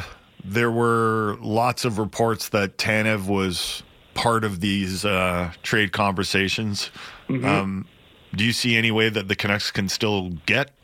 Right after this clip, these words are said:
Speaker 1: Chris Tanev or significantly upgrade the defense that they currently have?
Speaker 2: I don't know about significantly. I, I, I mean, it,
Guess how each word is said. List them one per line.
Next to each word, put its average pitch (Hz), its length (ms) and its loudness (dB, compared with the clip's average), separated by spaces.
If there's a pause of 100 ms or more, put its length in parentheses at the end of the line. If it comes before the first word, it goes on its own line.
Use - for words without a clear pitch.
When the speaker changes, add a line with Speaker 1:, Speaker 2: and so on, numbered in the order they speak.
(100)
Speaker 1:
Chris 131 220 -2
Tanev 131 600 0
or 98 760 0
significantly 117 960 0
upgrade 107 680 0
the 104 80 0
defense 107 400 -2
that 101 140 -2
they 95 100 0
currently 104 340 -2
have? 104 320 0 (680)
Speaker 2:
I - 80 -16
don't 269 100 6
know 233 60 8
about 170 260 6
significantly. 170 840 2 (140)
I, 151 200 4
I, - 460 -2
I 147 40 6
mean, 139 400 2 (1300)
it, 156 160 0